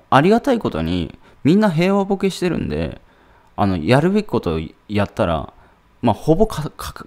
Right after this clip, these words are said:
確実に稼げると僕は思いますね。ライバルは平和ボケしてるっていうね。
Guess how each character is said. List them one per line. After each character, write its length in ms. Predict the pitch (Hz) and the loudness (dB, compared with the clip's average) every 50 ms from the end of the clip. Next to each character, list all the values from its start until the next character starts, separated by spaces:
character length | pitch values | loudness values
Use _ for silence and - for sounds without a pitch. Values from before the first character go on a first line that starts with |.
| _ | _
確 300 | - - - - - 156 | -10 -10 -8 -4 -2 -2
実 240 | 156 160 160 - 160 | -2 -2 -4 -2 -2
に 80 | 160 151 | -2 -2
稼 260 | - 135 - - 135 | -2 -6 -4 -4 0
げ 80 | 127 120 | 0 0
る 100 | 95 87 | 0 -2
と 100 | - 98 | -4 -4
僕 200 | 92 98 - - | -6 -6 -6 -6
は 60 | 80 | -6
思 160 | 73 78 76 | -6 -6 -6
い 60 | 80 78 | -6 -6
ま 100 | 69 - | -8 -10
す 80 | - | -12
ね。 140 | 58 57 - _ _ _ _ _ _ _ _ _ _ _ _ _ _ | -14 -16 -18 _ _ _ _ _ _ _ _ _ _ _ _ _ _
ラ 160 | - 151 160 175 | 0 0 2 2
イ 60 | 151 | 4
バ 100 | 127 107 | 2 2
ル 100 | 95 92 | 2 2
は 140 | 87 76 87 | 0 -2 -4
平 260 | - - 113 113 110 | 0 2 2 4 4
和 60 | 107 | 2
ボ 100 | 98 101 | 0 -2
ケ 120 | 82 92 | -6 -8
し 100 | 87 - | -10 -8
て 80 | - 95 | -10 -12
る 60 | 87 | -12
っ 20 | - - | -12 -12
て 100 | - - | -12 -12
い 40 | - | -12
う 200 | - - - - | -12 -16 -18 -16
ね。 100 | - - | -18 -18